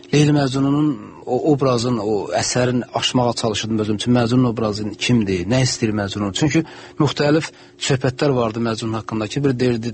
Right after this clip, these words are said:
dəlidir, nə bilim filandır. Bax, onu mən aydınlaşdırdım özüm üçün ilk növbədə ki, Məcnun kimdir? Çünki özüm onu görürdüm ki, mən nə vaxt oynayacağım bu rolu. Və belə oldu ki, doxsan üçüncü ildə bu rolu mənə həvalə elədilər. O həvalə eləyəndən sonra da altı ay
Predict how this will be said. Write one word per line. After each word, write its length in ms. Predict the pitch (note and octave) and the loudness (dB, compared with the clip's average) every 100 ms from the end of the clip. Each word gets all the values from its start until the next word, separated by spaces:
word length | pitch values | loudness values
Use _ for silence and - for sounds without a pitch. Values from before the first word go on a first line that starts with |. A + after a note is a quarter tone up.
| - | -2
dəlidir, 540 | A#2+ A#2 A2+ G#2+ G2 | 0 0 0 -2 -4
nə 80 | G#2+ | -4
bilim 140 | A#2+ A2 | -6 -6
filandır. 400 | A#2+ A2+ G2+ G2+ - - - - - - | -2 -2 -2 -8 -20 -20 -20 -20 -18 -4
Bax, 160 | B2 - | -2 2
onu 160 | D#3 | 2
mən 140 | D3+ C#3 | 4 2
aydınlaşdırdım 640 | B2+ C3 C3 - - C3 | 0 -2 -2 -4 -4 -2
özüm 240 | B2 B2 A2+ | -2 -2 -4
üçün 160 | A#2+ | -4
ilk 160 | C#3 - B2+ | -4 0 0
növbədə 260 | A2+ A2+ - | 2 0 2
ki, 100 | D#3+ | 2
Məcnun 300 | C3+ B2 D3 | 2 2 0
kimdir? 380 | - B2 F#2+ - - - - - - | 0 -2 -2 -6 -20 -20 -20 -20 -20
Çünki 260 | F2 - G#2+ | -16 -6 -4
özüm 200 | G#2+ A#2 | 0 0
onu 220 | A#2 G2+ | 0 0
görürdüm 360 | G#2+ A2 G#2 G#2 | 0 2 0 -2
ki, 100 | B2 | 2
mən 160 | A#2 | 2
nə 80 | A2+ | 2
vaxt 140 | G#2+ A#2 | 0 0
oynayacağım 360 | A2 F#2 G2 | 0 0 -4
bu 100 | E2+ | -4
rolu. 120 | F2+ - - - - - - - C#3 | -8 -8 -16 -20 -20 -20 -20 -2 2
Və 120 | D#3 F3 | 4 2
belə 240 | F3 E3+ | 2 2
oldu 160 | D#3+ C#3+ | 2 -2
ki, 120 | F#3 F3 | -4 -4
doxsan 240 | - D#3 D3 | -2 -2 0
üçüncü 260 | D#3 D3+ | 0 0
ildə 160 | D3+ E3+ | 0 0
bu 140 | D#3+ | 0
rolu 100 | D3+ C#3+ | 0 0
mənə 160 | C#3 B2 | -2 -2
həvalə 320 | B2+ C3 B2+ | -2 -2 -2
elədilər. 460 | G2+ G2+ A2 B2+ - - _ - - - | -4 -6 -8 -8 -12 -20 _ -20 -10 -2
O 120 | A#2 | 0
həvalə 320 | B2 C#3+ C#3 | 2 2 4
eləyəndən 280 | C#3+ C#3 C3+ | 4 2 2
sonra 160 | B2 B2 | 0 0
da 140 | C#3+ C#3 | 2 2
altı 320 | B2+ - | 0 0
ay 80 | D#3 | 0